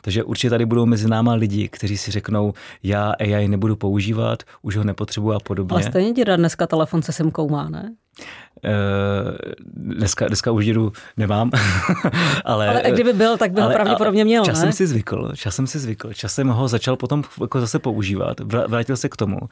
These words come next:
Speaker 1: A určitě mezi náma budou lidi, co to budou odmítat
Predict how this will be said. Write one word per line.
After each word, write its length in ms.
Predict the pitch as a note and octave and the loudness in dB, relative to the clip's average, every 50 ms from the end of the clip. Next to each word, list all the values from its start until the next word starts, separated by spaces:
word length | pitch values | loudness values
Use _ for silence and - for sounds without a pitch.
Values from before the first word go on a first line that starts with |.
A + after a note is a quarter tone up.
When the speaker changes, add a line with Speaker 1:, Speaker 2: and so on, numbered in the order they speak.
| - - - - - - - - - | -14 -18 -16 -16 -14 -16 -14 -6 -2
Speaker 1:
A 180 | A2 G2 G2 G#2 G#2+ - - _ | -2 0 0 0 -2 -4 -6 _
určitě 340 | - A#2 - - A#2+ - C3+ | -8 -6 -4 -4 0 2 4
mezi 200 | B2 B2 A#2 B2 | 2 4 4 4
náma 140 | A#2+ A#2+ A#2+ | 2 2 2
budou 300 | A2 A2 A#2 B2+ A#2 A2+ | 2 2 2 2 2 2
lidi, 220 | A2 G#2+ G#2+ A#2 | 0 -2 -2 -4
co 80 | - - | -4 -2
to 80 | A#2 A2 | -4 -4
budou 420 | G#2+ A2 A2+ A2+ A2+ A2 A2+ - - - _ _ _ _ _ _ _ _ _ - | -2 0 2 2 2 2 0 -4 -6 -14 _ _ _ _ _ _ _ _ _ -2
odmítat 560 | B2 A#2 A2+ C3 C3+ B2 C3 - G2 G2+ - | 0 2 4 4 2 2 0 -4 -4 -4 -6